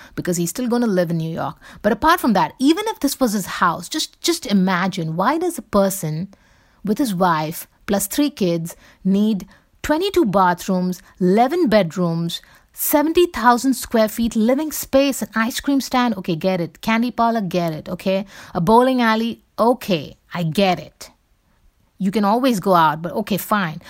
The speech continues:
But why do you need twenty-two bathrooms? You'll have five of y'all.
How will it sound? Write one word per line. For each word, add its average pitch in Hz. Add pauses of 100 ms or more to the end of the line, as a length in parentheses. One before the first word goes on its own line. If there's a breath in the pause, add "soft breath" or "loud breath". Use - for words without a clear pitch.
(140 loud breath)
But 185
why 269
do 359
you 427
need 381
twenty-two 302
bathrooms? 226
You'll 220
have 226
five 339
of 359
y'all. 190